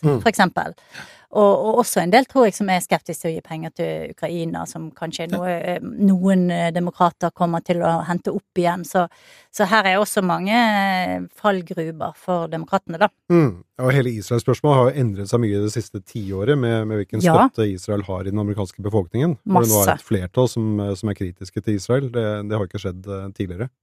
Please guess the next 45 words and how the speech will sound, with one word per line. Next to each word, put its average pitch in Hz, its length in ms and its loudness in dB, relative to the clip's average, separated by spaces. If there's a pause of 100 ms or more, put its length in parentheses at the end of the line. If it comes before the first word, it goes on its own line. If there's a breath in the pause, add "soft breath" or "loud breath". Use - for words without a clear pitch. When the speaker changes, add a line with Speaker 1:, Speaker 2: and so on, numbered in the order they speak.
(160)
Speaker 2:
Altså, 220 220 2
jeg, 220 240 2
eh, 180 340 0
du 190 160 -8
skal 277 160 0
ikke 240 140 -4
så 190 100 -2
l-, 180 360 -4 (180)
mange 208 320 6
år 294 160 4
tilbake 196 460 2
før 233 240 2
det 214 180 4
å 190 60 0
snakke - 480 -10 (160)
snakke 247 80 2
om 220 120 4
palestinere 170 920 -2
i 165 80 -4
det 175 140 -2
hele 185 180 2
tatt - 280 -6
i 175 40 -2
den 175 100 -2
amerikanske 180 480 -2
offentligheten 175 640 -8
var 190 200 4
liksom 175 340 -8
helt 185 240 2 (160)
no-no. 180 420 2 (340)
Speaker 1:
Mm. 135 180 6
Speaker 2:
Det 82 200 -14
var 190 80 0
ingen 196 200 6
aviser 185 440 -2
som - 140 -10
skrev 180 360 2
om, 175 400 -4
eh, 170 360 -10
eller 185 120 -2
i 185 40 4
hvert 190 120 4
fall 170 240 0
veldig 185 260 4
lite 180 460 0